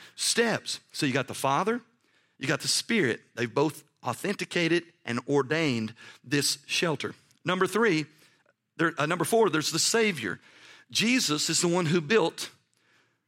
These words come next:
the storm shelter. You remember what Jesus said,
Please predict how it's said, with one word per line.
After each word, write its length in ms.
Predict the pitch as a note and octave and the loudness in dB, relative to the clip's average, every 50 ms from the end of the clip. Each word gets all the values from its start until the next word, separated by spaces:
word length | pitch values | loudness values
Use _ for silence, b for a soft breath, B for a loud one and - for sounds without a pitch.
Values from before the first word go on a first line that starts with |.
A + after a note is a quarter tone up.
| _ _ | _ _
the 120 | - F3 | 0 0
storm 360 | E3+ - - A#3 B3 A#3+ A3 | 2 2 2 2 4 2 2
shelter. 480 | G3 - - B2+ A2 G2+ - - - - - - _ _ B B B B | 2 0 0 0 0 -2 -2 -6 -12 -12 -14 -18 _ _ B B B B
You 120 | B B3+ | B 2
remember 240 | C#4 E4+ F#4 F#4 F4+ | 4 4 4 4 4
what 120 | C4+ G#3 E3 | 2 2 2
Jesus 460 | C3 D3 E3 F3 E3+ C#3 D#3+ D3 - | 0 0 0 0 0 -2 -2 -2 -2
said, 380 | - C#3+ C#3 C#3 C#3 C#3 C3 | 0 2 2 2 2 0 -2